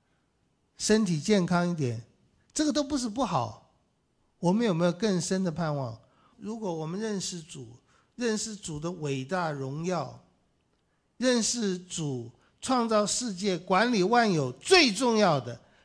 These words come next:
让他的儿子为我们死复活，我们有盼望。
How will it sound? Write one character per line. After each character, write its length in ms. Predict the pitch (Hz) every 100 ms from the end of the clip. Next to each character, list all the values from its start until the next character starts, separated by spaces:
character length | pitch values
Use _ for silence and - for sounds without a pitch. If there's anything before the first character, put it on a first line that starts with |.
| -
让 260 | 202 190
他 140 | 175 196
的 100 | 175
儿 180 | 151 165
子 200 | 156 131
为 180 | 147 151
我 200 | 117 107
们 300 | 107 117 131
死 400 | - - 107 92 _ _ _
复 280 | - 151 113
活， 340 | - 104 117 _ _ _ _ _ _ _ _ _ _ -
我 120 | 139
们 220 | 139 151
有 160 | 139 104
盼 320 | - 139 127
望。 180 | 117